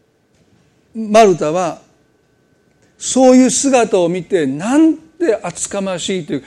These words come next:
私だけにと言いましたからね、なんてこの子は厚かましい、私だけに責任を押し付けて、なんとも思わないって、苛立ち始めるわけですよね。ですから、マルタの目には、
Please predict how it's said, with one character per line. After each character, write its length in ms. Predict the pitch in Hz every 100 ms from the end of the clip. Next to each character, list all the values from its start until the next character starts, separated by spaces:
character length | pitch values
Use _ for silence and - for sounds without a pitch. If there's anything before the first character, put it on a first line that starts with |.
| - -
私 440 | 220 277 262 262
だ 120 | 254
け 80 | 240
に 80 | 247
と 40 |
言 80 | 185
い 20 |
ま 100 | 202
し 60 | 202
た 120 | 165
か 80 | 127
ら 120 | 120
ね、 140 | 180 185
な 300 | 175 185 277
ん 100 | 320
て 280 | - - 220
こ 120 | 196
の 140 | 196
子 140 | 165 175
は 260 | 170 160 - _ _ _ _ _ _ -
厚 240 | 170 -
か 100 | 208
ま 160 | 190 175
し 360 | - 190 151
い、 140 | 147 - _ _ _ _ _ -
私 340 | 202 220 185
だ 120 | 226 190
け 140 | 294
に 160 | 277 165
責 280 | 214 226
任 140 | 202 196
を 40 |
押 120 | 208
し 80 | -
付 200 | 202 196
け 40 | 151
て、 240 | 180 156 - -
な 240 | 165 202 262
ん 160 | 262
と 140 | 254 294
も 100 | 247
思 80 | 247
わ 80 |
な 100 | 226
い 40 | 180
っ 40 |
て、 360 | - 214 139 - _ _ _ _ _ _ _ _ _ _
苛 180 | 214 214
立 140 | 196 196
ち 100 | 196
始 160 | 190
め 80 | 185
る 80 | 180
わ 100 | 165
け 80 | 139
で 100 | 123
す 100 | -
よ 60 |
ね。 140 | 156 247 _ _ _ _ _ _ _ _ _ _ _ _ _ _ _ _ _ _ _
で 100 | 254
す 60 | -
か 100 | 233
ら、 40 |
マ 240 | 220 277
ル 140 | 349 392
タ 120 | 262
の 80 | 220
目 140 | 226
に 140 | 214 165
は、 300 | 180 151